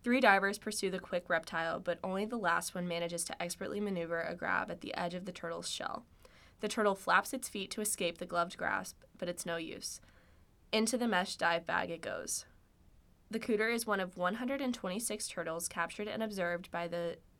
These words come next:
Eckerd College Herpetological Society on October twenty-second.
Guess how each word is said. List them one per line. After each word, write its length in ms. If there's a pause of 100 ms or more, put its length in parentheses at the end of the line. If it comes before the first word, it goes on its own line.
(140)
Eckerd 260
College 360
Herpetological 720
Society 560
on 100
October 380
twenty-second. 600